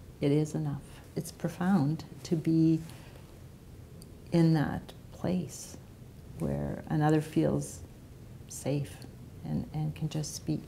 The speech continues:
to whatever it is that they, they have inside.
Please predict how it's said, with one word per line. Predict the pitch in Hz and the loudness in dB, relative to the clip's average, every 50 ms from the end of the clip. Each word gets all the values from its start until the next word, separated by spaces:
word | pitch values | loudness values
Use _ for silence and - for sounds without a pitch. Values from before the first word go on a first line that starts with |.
| - - | -12 -12
to | - - - 151 147 143 143 139 139 143 - - - - - - - - - - - - - - - - - - | -8 -4 -2 0 2 2 2 2 2 0 -2 -6 -12 -14 -14 -16 -16 -16 -16 -16 -16 -14 -14 -16 -16 -14 -6 0
whatever | 160 151 135 131 139 139 139 139 | 2 4 6 6 6 4 4 2
it | 143 127 139 | 0 0 0
is | 147 143 147 143 - - | 0 0 0 -2 -4 -4
that | - 143 - - | -4 -4 -4 -2
they, | - 156 151 151 151 143 143 - - - - - | -2 -2 0 0 -2 -4 -6 -10 -12 -12 -10 -6
they | 165 151 | -4 -4
have | 143 135 - 147 - - | -4 -4 -4 -6 -4 -2
inside. | - 156 - - - 147 156 156 156 165 - - | -2 -2 -2 -4 -6 -8 -6 -6 -6 -8 -8 -12